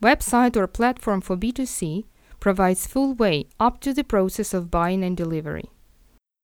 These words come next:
Terms of data protection and security need high attention here. Neglecting this aspect will get the company name associated with bad service, so will make a big hole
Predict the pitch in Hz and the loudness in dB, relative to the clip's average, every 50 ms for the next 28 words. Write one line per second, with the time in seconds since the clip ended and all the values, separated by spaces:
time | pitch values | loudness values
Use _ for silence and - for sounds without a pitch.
0 | _ _ - - 262 277 294 302 - 330 294 240 247 247 240 240 - 247 - 247 | _ _ 2 4 4 4 4 4 2 2 2 4 4 4 4 4 2 -2 0 0
1 | 240 240 - 226 214 208 - - 180 170 160 156 151 - - - - 247 247 233 | -2 0 0 0 0 -2 -2 -4 -4 -4 -4 -4 -4 -6 -8 -6 -2 0 0 2
2 | 202 - - - - - - - - _ - - - - - 190 185 - - - | 0 0 -2 -6 -10 -10 -14 -20 -20 _ -20 -20 -14 -4 -2 -2 -2 -2 0 2
3 | 233 233 240 240 240 240 226 214 208 - 170 160 - - - - - - _ _ | 2 4 4 2 2 0 0 0 0 -2 -6 -8 -8 -10 -12 -12 -12 -14 _ _
4 | _ _ _ _ _ _ _ _ _ _ _ _ - 220 226 214 240 254 294 311 | _ _ _ _ _ _ _ _ _ _ _ _ 2 4 4 6 6 4 4 4
5 | - - 330 311 285 285 269 - 262 247 240 233 - - 156 156 - - 180 185 | 2 2 2 2 2 2 0 2 2 2 2 0 -2 -4 -6 -6 -4 -2 0 0
6 | 196 190 202 214 214 214 247 240 - 233 233 220 208 208 196 190 190 208 226 240 | 2 2 2 0 0 0 -2 -2 0 0 2 2 2 2 2 2 2 2 4 2
7 | 233 220 - 214 - - - 233 233 233 - 233 226 220 214 - 208 - 185 175 | 2 0 -2 -4 -2 0 0 0 0 0 0 0 0 0 0 -2 -4 -4 -4 -6
8 | 165 170 - 185 202 214 - - 233 214 185 160 139 151 - - - _ _ - | -4 -2 -2 -2 -2 -2 -2 0 0 0 0 -2 -6 -8 -10 -16 -20 _ _ -2
9 | - 202 190 185 175 175 170 170 170 170 170 160 - 156 160 - 196 214 - - | 2 4 4 4 4 2 0 0 0 -2 -2 -2 -4 -4 -2 -2 -2 -2 -2 -2
10 | - 247 220 175 151 165 190 | 0 0 0 0 0 -2 -6